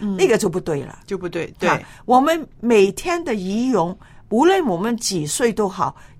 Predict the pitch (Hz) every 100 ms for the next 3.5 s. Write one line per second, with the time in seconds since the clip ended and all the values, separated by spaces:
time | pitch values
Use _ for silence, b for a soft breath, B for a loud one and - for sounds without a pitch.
0 | - 262 254 254 240 170 - 208 175 165
1 | 175 139 - - - 208 - - - 262
2 | 269 220 156 165 - - 220 196 - 185
3 | 220 240 226 156 135